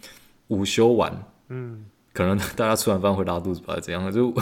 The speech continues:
Speaker 1: 午休完那个，就是你想要进去，
Speaker 2: 解-，解放的时候。
Speaker 1: 解放的时候就，那两间就是一定是都有人在用，或者是真的每次都这样，或者是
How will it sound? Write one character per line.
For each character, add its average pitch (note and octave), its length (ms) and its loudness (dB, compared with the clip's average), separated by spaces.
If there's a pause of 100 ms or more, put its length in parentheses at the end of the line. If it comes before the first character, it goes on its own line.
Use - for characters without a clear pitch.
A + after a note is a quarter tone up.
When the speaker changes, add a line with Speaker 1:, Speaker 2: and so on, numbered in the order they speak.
(160)
Speaker 1:
午 G#2 80 -2
休 A2+ 180 4
完 F#2 160 4
那 G2+ 140 2
个， F#2 160 0
就 G2 160 -6
是 G2 160 -4
你 G2 160 -2
想 F#2 140 -2
要 F#2+ 220 -2 (680)
进 A#2+ 260 4
去， G2+ 220 0
Speaker 2:
解-， G2 140 -2
解 B2+ 60 -2
放 C#3 200 2
的 B2 60 -6
时 - 120 -12
候。 A2+ 200 -12 (400)
Speaker 1:
解 G2 140 4
放 G2 180 2
的 F2+ 60 -2
时 F#2 80 -2
候 F2 60 0
就， F2 260 -2 (400)
那 A#2+ 180 4
两 F2 180 2
间 F#2 160 2
就 F#2+ 80 -2
是 F#2 160 -6
一 F2+ 120 -4
定 F#2+ 180 0
是 F2+ 200 -6 (200)
都 G2 120 4
有 F2 80 2
人 E2 80 -6
在 E2+ 100 -4
用， E2+ 200 -6 (440)
或 D#3 240 8
者 F#2 180 4
是 G#2+ 300 0 (420)
真 G#2 160 6
的 G2 120 4
每 F2+ 200 -2
次 G2+ 120 -2
都 F#2 120 0
这 F2+ 100 -6
样， F2+ 160 -8
或 C3+ 220 4
者 F2+ 140 2
是 G2 180 -4